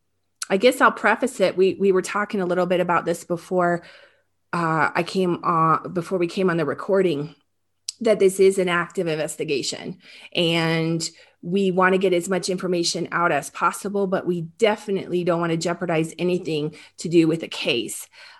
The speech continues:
Uh, but on a good note, um, we're pretty confident. I think, uh, you'll agree with me that, um, you know, we're pretty confident from what we hear from the police department that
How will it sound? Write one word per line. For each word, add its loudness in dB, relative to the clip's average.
Uh, 2
but 2
on 2
a 0
good 0
note, 2
um, 0
we're 0
pretty -2
confident. 0
I 2
think, -2
uh, 2
you'll 0
agree 2
with 2
me 4
that, 0
um, 0
you 4
know, 4
we're 6
pretty 4
confident -2
from -6
what -2
we 2
hear 0
from -6
the -4
police -4
department -2
that 0